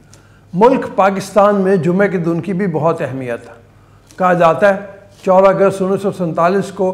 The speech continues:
जब पाकिस्तान वजूद में आया तब भी जुमे का रोज़ था। बाद में बड़े बड़े हादसे या सियासी भूचाल भी जुमे के रोज़ पेश आए।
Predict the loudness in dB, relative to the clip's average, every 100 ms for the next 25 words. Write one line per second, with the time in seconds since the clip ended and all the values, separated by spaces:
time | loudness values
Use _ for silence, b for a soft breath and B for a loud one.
0 | -8 B B -4 -2 -2 -2 -2 -2 0
1 | -2 -2 -2 -2 -2 -2 -2 -6 -6 -8
2 | -10 -16 -20 _ -16 -8 -4 -2 -2 -4
3 | -6 -8 -14 -20 -20 _ _ b b b
4 | b -2 0 2 0 0 0 2 4 2
5 | 2 0 -2 -2 0 0 0 -2 -4 -6
6 | -4 -6 -4 -6 -2 -2 -2 -4 -4 -6
7 | -4 -4 -4 -4 -4 -8 -10 -12 -12 -14